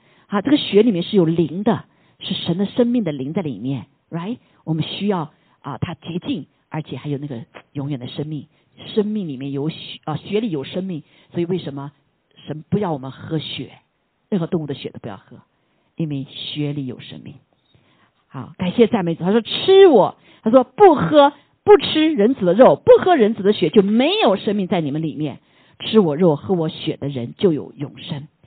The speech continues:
好，这也是为什么我们领圣餐的时候呢，好，啊，我们就是，就要受完洗过的哈，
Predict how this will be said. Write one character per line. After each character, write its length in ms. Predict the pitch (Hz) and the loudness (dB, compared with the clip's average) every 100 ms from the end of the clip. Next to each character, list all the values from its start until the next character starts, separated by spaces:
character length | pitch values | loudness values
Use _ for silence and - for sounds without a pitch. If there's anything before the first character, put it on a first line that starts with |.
| _ _ _ | _ _ _
好， 160 | - 135 | -10 -2
这 120 | - | 6
也 100 | 202 | 6
是 80 | 170 | 6
为 140 | 190 | 2
什 180 | 185 143 | 2 0
么 80 | 147 | -2
我 40 | |
们 100 | 147 | -2
领 120 | 151 127 | -4 -4
圣 180 | 185 | -6
餐 180 | 160 180 | -4 -6
的 80 | 170 | -6
时 200 | - 170 | -6 -8
候 220 | - 160 | -2 -2
呢， 180 | 147 139 _ _ _ _ _ _ - | -2 -8 _ _ _ _ _ _ -6
好， 200 | 160 120 _ _ _ - | -6 -6 _ _ _ -12
啊， 120 | 127 | -8
我 100 | 147 | -6
们 100 | 139 | -4
就 120 | 160 | -4
是， 120 | 147 135 _ _ - - | -6 -18 _ _ -16 -6
就 80 | 156 | -4
要 80 | 139 | -2
受 160 | - | -4
完 160 | 151 151 | -4 -6
洗 220 | - 139 | -10 -18
过 240 | - 156 | -10 -10
的 180 | - - - | -10 -14 -14
哈， 220 | 139 | -14